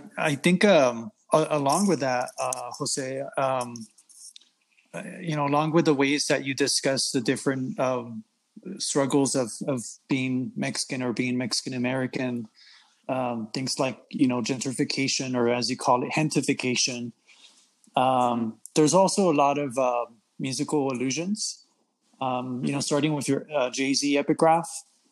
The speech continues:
Speaker 1: Um,
Speaker 2: Mm-hmm.
Speaker 1: and so Vanessa had a question about that for you.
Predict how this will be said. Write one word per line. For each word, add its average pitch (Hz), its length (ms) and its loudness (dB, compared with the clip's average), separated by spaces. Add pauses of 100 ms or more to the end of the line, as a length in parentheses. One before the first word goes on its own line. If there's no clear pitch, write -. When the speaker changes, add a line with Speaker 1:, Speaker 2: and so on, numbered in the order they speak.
(380)
Speaker 1:
Um, 123 460 0
Speaker 2:
Mm-hmm. 143 280 -6
Speaker 1:
and 135 200 -4
so 143 160 0
Vanessa 160 420 2
had 143 160 -2
a 127 80 -4
question 127 420 -4
about 117 320 -4
that - 260 -6
for 127 140 -6
you. 127 240 -8